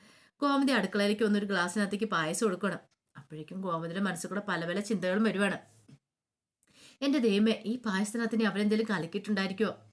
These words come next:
തനിക്ക്, ഏ, ചോറ് തന്ന് ചി-, കറി തന്നു കഴിഞ്ഞപ്പോ ആ കറിക്കകത്ത് എന്തോ കലക്കിയിട്ട് തന്നതാണ് രാജശ്രീ. അങ്ങനെയാണെങ്കിൽ ഈ പായസത്തിനകത്തും കലക്കിയിട്ടുണ്ടായിരിക്കുമോ?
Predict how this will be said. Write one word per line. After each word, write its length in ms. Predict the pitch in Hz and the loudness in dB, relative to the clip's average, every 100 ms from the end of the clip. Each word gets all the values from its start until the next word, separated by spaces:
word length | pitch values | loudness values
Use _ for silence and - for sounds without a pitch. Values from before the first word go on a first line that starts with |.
| _ 180 | _ -8
തനിക്ക്, 360 | 156 147 190 - - - _ _ _ _ | -8 -6 -6 -8 -12 -20 _ _ _ _
ഏ, 120 | - 170 156 - _ - | -6 -6 -6 -12 _ -8
ചോറ് 260 | 185 165 190 | -6 -2 -2
തന്ന് 180 | 190 | -2
ചി-, 160 | 196 - - | -4 -10 -18
കറി 220 | - 165 180 | -8 -4 -2
തന്നു 200 | 190 196 | -2 0
കഴിഞ്ഞപ്പോ 280 | 196 202 | -2 -2
ആ 40 | 196 | -2
കറിക്കകത്ത് 460 | 190 165 196 196 190 | -2 -4 -4 -4 -4
എന്തോ 180 | 175 202 | -4 -4
കലക്കിയിട്ട് 440 | 185 165 180 196 | -4 -4 -4 -2
തന്നതാണ് 340 | 190 202 185 180 | 0 0 0 -2
രാജശ്രീ. 400 | 170 170 180 180 - - - _ | -4 -4 -6 -8 -10 -20 -20 _
അങ്ങനെയാണെങ്കിൽ 520 | 269 269 262 240 233 | 2 4 4 4 2
ഈ 60 | 240 | 0
പായസത്തിനകത്തും 640 | 220 175 196 208 220 214 240 | 2 2 0 0 0 0 0
കലക്കിയിട്ടുണ്ടായിരിക്കുമോ? 760 | 190 196 214 220 208 202 202 | 0 -2 0 2 2 2 -2